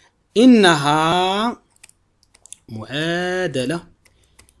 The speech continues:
ديكارتية، ديكارتية لدائرة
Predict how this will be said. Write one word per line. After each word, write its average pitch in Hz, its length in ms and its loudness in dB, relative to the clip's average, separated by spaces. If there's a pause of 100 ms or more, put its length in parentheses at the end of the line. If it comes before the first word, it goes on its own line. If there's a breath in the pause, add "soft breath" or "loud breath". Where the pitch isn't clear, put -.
(180)
ديكارتية، 156 2000 -6 (1600)
ديكارتية 160 640 -6
لدائرة 185 1800 -6